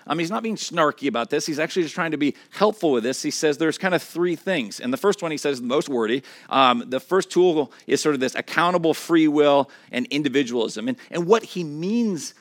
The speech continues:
by that is we tend to think in individualistic ways, as we've been talking about. We tend to think about just the choices that I make,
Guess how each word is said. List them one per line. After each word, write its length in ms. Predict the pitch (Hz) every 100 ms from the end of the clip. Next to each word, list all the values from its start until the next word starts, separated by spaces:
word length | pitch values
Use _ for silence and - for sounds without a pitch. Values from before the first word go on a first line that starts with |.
| _ _
by 280 | 135 123 113
that 440 | 101 107 135 - -
is 160 | 139
we 160 | 117 143
tend 260 | - 131 180
to 40 |
think 240 | 170 175
in 100 | 143
individualistic 760 | 127 120 131 139 127 131 - -
ways, 340 | 98 110 135 -
as 120 | 110
we've 100 | 110
been 80 | 123
talking 320 | 98 98 98
about. 260 | 95 123 - _ _
We 100 | -
tend 280 | 127 - 156
to 40 |
think 220 | 147 143 139
about 260 | 120 110
just 220 | - 135 - _
the 80 | 117
choices 640 | - - 147 170 - 147
that 180 | - 113 -
I 220 | 175 208
make, 360 | 117 95 135